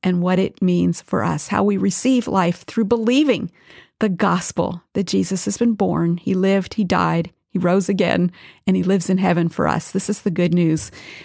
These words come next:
that we share, beginning with the story of that first Christmas.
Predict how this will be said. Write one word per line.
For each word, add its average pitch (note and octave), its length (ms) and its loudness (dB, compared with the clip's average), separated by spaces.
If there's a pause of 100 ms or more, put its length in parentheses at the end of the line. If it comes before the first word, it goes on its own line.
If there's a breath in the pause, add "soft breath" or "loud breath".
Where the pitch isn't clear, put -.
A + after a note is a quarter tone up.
(140 loud breath)
that F#3+ 280 0
we G#3 140 2
share, C#4+ 320 2
beginning A3+ 420 2
with G3 140 0
the G3 80 2
story E3+ 560 0
of E3 80 0
that - 180 -4
first - 300 -4
Christmas. - 560 -6